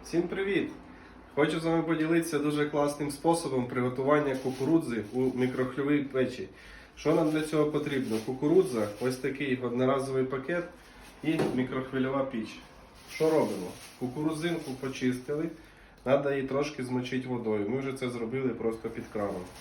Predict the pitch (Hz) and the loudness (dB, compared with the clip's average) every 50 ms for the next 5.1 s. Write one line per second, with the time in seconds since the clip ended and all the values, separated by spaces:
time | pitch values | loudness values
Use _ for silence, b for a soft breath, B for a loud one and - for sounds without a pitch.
0 | - - - 220 - 160 156 151 151 151 - - - - 135 131 135 135 127 123 | -14 -8 -8 -6 -2 0 0 0 0 -2 -8 -12 -6 -4 -4 -2 0 0 0 0
1 | - - - - - - - - - - - - - - - 127 123 - 139 135 | -2 -4 -12 -14 -14 -14 -14 -14 -12 -12 -12 -12 -12 -8 -8 -8 -4 -2 -2 0
2 | 135 131 135 - - 123 113 113 - 135 127 - - 110 113 123 120 - - - | 0 0 -2 -4 -6 -10 -10 -6 -4 -4 -4 -2 0 0 0 0 -2 -6 -12 -14
3 | - - - - - - - - - - - - - - - 120 123 123 - 139 | -16 -16 -16 -18 -18 -18 -18 -18 -18 -18 -18 -18 -16 -8 -4 -4 -4 -2 0 0
4 | 131 131 131 - 127 120 117 113 110 127 127 131 135 120 - - 107 107 104 107 | 0 0 0 -2 -2 -2 -2 0 2 0 0 2 0 -2 -2 0 0 2 2 2
5 | 120 | 2